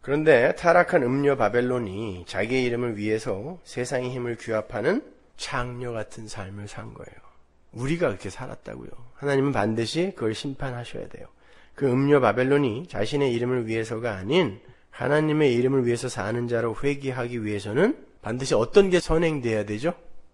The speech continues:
"아, 나는 잉태치 못하고 생산치 못하는 자구나"라는 걸 반드시 폭로당해야 되죠. "이거 아니네. 이거 내 안에서 선한 게 나올 수가 없는 거네."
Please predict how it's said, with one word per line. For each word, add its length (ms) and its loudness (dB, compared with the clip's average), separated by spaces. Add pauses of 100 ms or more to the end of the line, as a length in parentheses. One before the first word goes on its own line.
(180)
"아, 280 6
나는 560 8 (140)
잉태치 600 2
못하고 420 2
생산치 680 0
못하는 580 0
자구나"라는 720 2
걸 140 0
반드시 460 -4
폭로당해야 800 -4
되죠. 340 -4 (800)
"이거 200 0
아니네. 640 -2 (640)
이거 260 2
내 160 0
안에서 300 2
선한 380 -2
게 100 0
나올 260 -2
수가 220 -8
없는 340 -4
거네." 400 -4